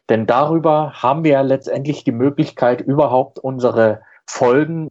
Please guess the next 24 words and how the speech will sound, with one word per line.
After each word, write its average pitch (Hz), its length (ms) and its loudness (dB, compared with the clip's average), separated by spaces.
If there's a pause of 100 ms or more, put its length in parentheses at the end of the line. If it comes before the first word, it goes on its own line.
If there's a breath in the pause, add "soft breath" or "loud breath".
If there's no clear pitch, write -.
(100)
prominent, 127 680 0
sag 135 240 0
ich - 120 -16
mal, 123 580 0 (120)
als 120 280 -2
News 151 600 0 (200 loud breath)
an 127 200 0
den 139 160 2
Mann 135 280 0
zu 139 200 -6
bringen. 101 480 -2 (300)
Und 135 340 -2
ich - 160 -8 (140)
kann 170 280 0
mir 170 400 2
nicht 175 480 -2
vorstellen, 104 800 0
ich 95 180 -16
möchte 139 320 0
es 127 120 0
auch 123 180 0
sehr 131 260 2
stark 127 320 -2
bezweifeln, 131 600 0